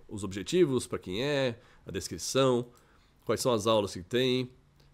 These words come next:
as classificações, por enquanto a gente não tem nenhuma avaliação ainda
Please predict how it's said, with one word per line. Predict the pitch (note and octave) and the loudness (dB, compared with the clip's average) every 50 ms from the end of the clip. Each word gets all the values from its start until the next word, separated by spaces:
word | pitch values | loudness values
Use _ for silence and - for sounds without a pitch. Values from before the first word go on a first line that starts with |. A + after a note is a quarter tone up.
| _ _ _ _ _ - _ _ _ _ _ _ - - - | _ _ _ _ _ -20 _ _ _ _ _ _ -20 -16 -14
as | - - | -12 -4
classificações, | - B2+ C3+ C#3 - - B2 - G2 - - - C3 C#3 C#3 C3+ | 0 0 2 2 0 -4 -2 -2 -2 -2 0 2 2 2 2 0
por | - - G2+ | -2 -4 -4
enquanto | F#2+ F2+ - A2 G#2+ G2+ - G2+ F2+ G2 | -4 -2 0 -2 -2 -2 -4 -8 -8 -8
a | F#2+ G2 | -8 -8
gente | G2 - A2 | -8 -6 -6
não | G#2+ | -6
tem | F#2+ - G#2 G2 G2+ G2+ | -4 -4 -4 -4 -4 -4
nenhuma | G2 G2 G2+ F#2+ | -4 -4 -4 -4
avaliação | F#2+ F#2 G2 F#2+ F#2 - - G#2 F#2+ | -2 -2 -2 -4 -2 -4 -2 -2 -2
ainda | F#2+ F#2+ F#2 F2 E2 | -2 -2 -4 -4 -6